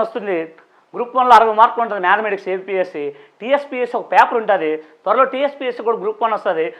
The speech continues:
గ్రూప్ వన్ మా-, మ్యాథమెటిక్స్ అంతా నేనే చెప్తాను. ఆర్సీ రెడ్డిలో చెప్తాను, మా బాలలత మేడం గారితో చెప్తాను. సిఎస్బిలో నాకు థర్టీ వన్ ఇయర్స్ ఎక్స్పీరియన్స్. రైట్, ఇంకొక వీడియోలో కలుద్దాము, ఓకేనా? So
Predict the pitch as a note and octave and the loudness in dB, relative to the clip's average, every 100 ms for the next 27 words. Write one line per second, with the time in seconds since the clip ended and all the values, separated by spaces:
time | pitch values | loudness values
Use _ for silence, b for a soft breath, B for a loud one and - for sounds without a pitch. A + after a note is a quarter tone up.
0 | B _ C3+ C4+ C#4 C4+ B3 A3 G3+ G#3 | B _ -8 -8 2 2 2 -2 2 2
1 | B3+ B3+ A#3+ G#3+ A3 A#3 G3 G#3+ - F3+ | 2 0 -4 -6 -4 -6 -4 -6 -2 -2
2 | D#3 F#3+ B B B D3 G#3+ A3+ A#3+ A#3+ | -2 -6 B B B 4 4 4 0 0
3 | A#3 A#3 A#3 A#3 A3+ G#3+ F#3+ F3 F3 E3 | -2 -2 0 0 2 0 0 0 0 -2
4 | B B B C3 F#3 B3 B3 B3 A3+ A3+ | B B B 4 6 6 4 2 2 2
5 | A3 G3+ G#3 G3+ - G3 F#3 F#3+ G3+ G#3 | 0 0 -2 -6 -8 -6 -6 -4 -4 -4
6 | F#3+ F#3 D#3+ C#3 C#3 B B E3 E3+ - | -4 -2 0 0 -4 B B -2 -2 0
7 | F#3 G3+ F#3+ A#3 G#3 F#3+ - G3 E3 D3 | -2 0 -4 -4 -4 -6 -4 -4 -4 -6
8 | C#3 C#3 b b D#3+ F#3 F3+ - C4 D4+ | -8 -10 b b 0 0 0 -10 -4 4
9 | F4+ D#4+ C#4 C4 B3 G3 C#3+ C3+ A2+ - | 6 6 8 8 8 6 4 -2 -2 -10
10 | - A3+ D4+ - B B _ | -6 -2 -2 -2 B B _